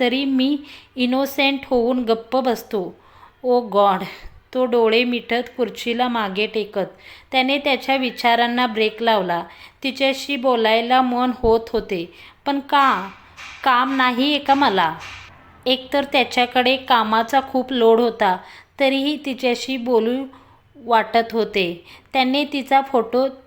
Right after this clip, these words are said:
त्याच्या पीसीमध्ये ओपन केला आणि पाहू लागला. तिच्या चेहऱ्यावर नजर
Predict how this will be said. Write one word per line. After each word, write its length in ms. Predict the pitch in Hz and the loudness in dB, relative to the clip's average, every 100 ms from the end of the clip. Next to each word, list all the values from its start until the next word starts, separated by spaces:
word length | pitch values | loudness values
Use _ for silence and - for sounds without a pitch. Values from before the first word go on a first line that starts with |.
| _ | _
त्याच्या 340 | 254 220 - 254 | -4 -2 0 -2
पीसीमध्ये 800 | 254 254 - 262 262 254 220 262 | -2 -6 -6 -6 -2 -2 -2 -2
ओपन 440 | 247 220 - 226 240 | 0 -2 0 -2 0
केला 360 | 240 208 190 190 - - - | -2 0 -2 -4 -12 -20 -6
आणि 200 | 226 262 | -4 -4
पाहू 460 | 262 240 - 190 226 | 0 2 4 2 2
लागला. 460 | 226 175 180 170 - - _ - | 2 2 -2 -2 -8 -20 _ -6
तिच्या 360 | - 247 247 | -2 -2 0
चेहऱ्यावर 640 | 254 214 208 208 220 233 | 0 2 2 2 4 4
नजर 520 | 233 226 190 220 240 | 2 -2 0 2 2